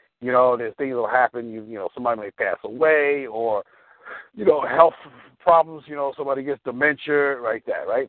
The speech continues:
So, but it, it, assuming that there's nothing else in the way like that kind of stuff that's, like, physical, organic, you know, a tsunami kills somebody, something like that, if you don't have any of those type of things, you're gonna be thrilled to pieces for the rest of your life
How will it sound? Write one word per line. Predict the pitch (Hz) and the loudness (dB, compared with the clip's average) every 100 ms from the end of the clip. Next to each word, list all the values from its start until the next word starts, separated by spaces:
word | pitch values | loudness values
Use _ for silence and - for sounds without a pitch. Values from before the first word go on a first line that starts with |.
| - | -2
So, | 120 | -2
but | 107 123 | 2 0
it, | 123 127 127 131 | -2 -6 -4 -4
it, | 123 123 123 110 | -2 -4 -4 -8
assuming | - 190 196 | 0 2 2
that | 165 | 0
there's | 147 117 | -4 0
nothing | 147 165 185 175 - | 2 2 0 -8 2
else | 160 175 - | 4 4 -2
in | 160 | -6
the | 170 | 0
way | 175 175 180 | 2 0 -2
like | 180 110 | -6 -2
that | 127 180 214 _ | 0 0 -4 _
kind | 190 196 | -8 -6
of | 214 | -8
stuff | - 220 - | 0 2 2
that's, | 131 - 143 | -4 -4 0
like, | 135 113 _ _ _ _ _ _ | 0 0 _ _ _ _ _ _
physical, | 160 160 160 160 160 | -2 0 2 4 4
organic, | 139 131 117 147 151 147 143 139 135 | 4 2 0 0 0 -2 -4 -6 -8
you | 147 | -6
know, | 131 113 113 | -2 0 0
a | 104 135 | -2 -4
tsunami | 120 135 139 139 - | 4 6 6 2 -2
kills | 156 147 143 | 0 0 -2
somebody, | 135 135 135 131 | -2 0 0 -2
something | - 131 135 | -6 -6 -4
like | 135 127 | -2 0
that, | 147 135 | 2 2
if | 104 98 98 | -2 -8 -14
you | 127 | 0
don't | 170 | 2
have | 131 123 | 2 -2
any | 147 | 0
of | 165 | 2
those | 185 | 4
type | 202 208 | 4 2
of | 226 | 0
things, | 226 - _ _ _ | -2 -6 _ _ _
you're | - 160 | -2 -2
gonna | 147 123 | 0 -4
be | |
thrilled | 151 170 165 | 6 8 8
to | 143 | 2
pieces | 160 147 143 | -14 -12 -12
for | 131 | -10
the | 120 | -6
rest | 123 120 | -8 -6
of | |
your | 113 | -8
life | 110 | -6